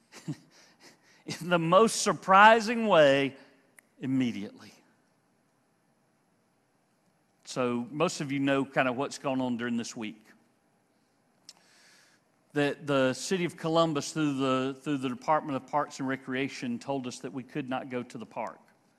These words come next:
Eleven days ahead of us going to the <laughs> park. You know, thank you very much for the heads up.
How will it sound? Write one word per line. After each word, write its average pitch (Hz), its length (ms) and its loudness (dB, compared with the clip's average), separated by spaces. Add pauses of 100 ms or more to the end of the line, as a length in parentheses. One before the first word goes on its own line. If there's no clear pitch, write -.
(580)
Eleven 143 360 2
days 139 340 0
ahead 131 380 0
of 120 160 -2
us 123 320 -6
going 127 300 -4
to 117 60 -12
the 117 80 -10
<laughs> - 0 -
park. - 520 -4 (440)
You 123 100 -8
know, 117 140 -2
thank 135 280 -4
you 139 60 -2
very 120 180 -4
much 120 320 -2
for 131 100 -10
the 123 100 -2
heads 120 260 -4
up. 113 260 -2